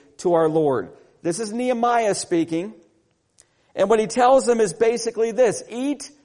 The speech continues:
drink, and be merry." Eat the fat. You know what that means? It means eat the best cuts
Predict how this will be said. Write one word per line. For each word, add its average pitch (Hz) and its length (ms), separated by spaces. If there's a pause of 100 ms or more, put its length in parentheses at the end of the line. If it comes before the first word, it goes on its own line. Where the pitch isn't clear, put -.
(280)
drink, 254 540 (200)
and - 160
be 240 140
merry." 240 460
Eat 233 200
the 240 100
fat. 247 420
You 208 60
know 247 60
what 285 80
that 262 160
means? 214 380
It 214 140
means 220 400
eat 285 380 (300)
the 202 140
best 214 560 (280)
cuts - 500